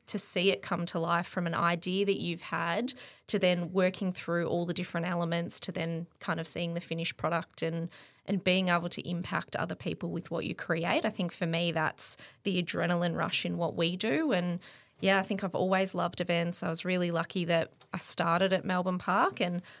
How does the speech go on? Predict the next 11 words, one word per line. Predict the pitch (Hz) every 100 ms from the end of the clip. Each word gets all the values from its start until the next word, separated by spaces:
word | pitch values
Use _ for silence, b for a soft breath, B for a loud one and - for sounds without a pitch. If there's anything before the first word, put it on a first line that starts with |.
| B
I | 202
probably | 233 214 226
didn't | 214 - 170
realise | 170 180 175 170 165 165 165 - - b b b _
how | - - 175
much | 165 - -
that | 175
impacted | 170 175 - - 170
in | 165 165
me | 170 165
until | 165 - 170